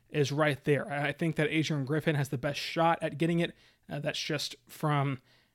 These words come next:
the Vegas odds and just knowing the relationship that he had with the Thunder prior to leaving. I think that Adrian Griffin could be, could be in line to be the next head coach of the Thunder, and we'll see where Sam Presti goes with that.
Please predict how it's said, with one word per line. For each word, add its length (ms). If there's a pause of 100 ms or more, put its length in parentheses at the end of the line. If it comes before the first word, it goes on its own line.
(240)
the 120
Vegas 400
odds 500
and 140
just 180
knowing 380
the 80
relationship 640 (340)
that 460
he 240
had 280
with 140
the 80
Thunder 380
prior 360
to 200
leaving. 440 (460)
I 100
think 160
that 80
Adrian 260
Griffin 220
could 140
be, 140
could 260
be 160
in 100
line 280
to 100
be 160
the 100
next 220
head 160
coach 160
of 80
the 60
Thunder, 340 (720)
and 140
we'll 100
see 320
where 140
Sam 260
Presti 360
goes 280
with 140
that. 260